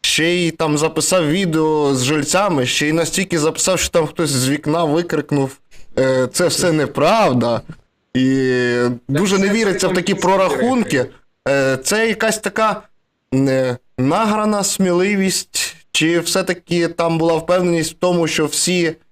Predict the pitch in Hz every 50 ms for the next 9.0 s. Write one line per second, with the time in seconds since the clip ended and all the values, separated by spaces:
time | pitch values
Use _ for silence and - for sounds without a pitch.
0 | _ _ _ _ _ - 139 139 139 139 135 135 135 131 131 123 92 - - _
1 | - 170 156 151 - - 180 165 139 - 139 127 151 156 147 - - - 208 208
2 | 208 196 - - 180 170 - 180 175 165 165 160 156 - - 165 151 139 135 131
3 | 131 127 127 135 143 160 165 170 170 165 165 160 151 - _ _ _ _ _ _
4 | _ _ - 123 123 143 180 - - - 156 147 147 143 139 139 147 160 170 170
5 | 170 160 101 - - 143 139 139 131 131 127 123 123 123 123 123 123 123 123 120
6 | 120 117 113 123 135 151 151 - 170 160 156 160 165 165 156 143 139 - 147 139
7 | 131 - 143 139 135 135 - - - 135 127 - - 113 107 101 113 113 113 107
8 | 107 107 101 - 87 62 - - - _ _ _ _ _ - 120 - - 101 -